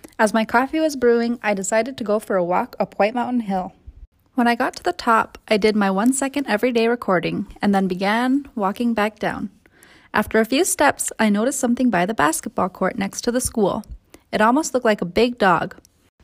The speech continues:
I stopped to make sure it wasn't something dangerous.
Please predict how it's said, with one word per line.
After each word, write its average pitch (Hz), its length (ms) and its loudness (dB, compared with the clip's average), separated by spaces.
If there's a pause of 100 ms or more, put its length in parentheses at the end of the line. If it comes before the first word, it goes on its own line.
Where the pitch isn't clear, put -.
(640)
I - 80 0
stopped - 340 0
to 339 80 0
make 285 220 2
sure 262 180 0
it 247 80 -2
wasn't 214 320 -2
something 208 320 -4
dangerous. 175 560 -6